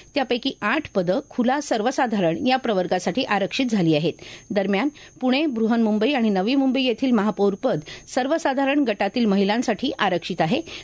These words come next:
तर छत्रपती संभाजीनगर, सोलापूर, पिंपरी चिंचवड महानगरपालिकांतील महापौर पद सर्वसाधारण प्रवर्गासाठी ठेवण्यात आलं आहे. राज्यातील महापालिकांच्या महापौर पदासाठी आरक्षण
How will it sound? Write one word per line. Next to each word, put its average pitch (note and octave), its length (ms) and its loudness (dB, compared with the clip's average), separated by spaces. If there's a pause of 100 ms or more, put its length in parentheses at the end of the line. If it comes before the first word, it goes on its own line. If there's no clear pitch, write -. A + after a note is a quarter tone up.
तर C4 80 0
छत्रपती B3 600 -2
संभाजीनगर, G#3+ 720 0
सोलापूर, A#3 640 0
पिंपरी A#3+ 440 0
चिंचवड A3 460 0
महानगरपालिकांतील G#3+ 1200 0
महापौर G3+ 440 2
पद F#3+ 220 -2 (280)
सर्वसाधारण A#3+ 680 0
प्रवर्गासाठी A3 800 -2
ठेवण्यात E3 380 0
आलं D#3 140 2
आहे. D#3 160 -2 (240)
राज्यातील C#4+ 440 0
महापालिकांच्या C4 720 0
महापौर A#3+ 420 0
पदासाठी A3+ 520 -2
आरक्षण A#3 520 0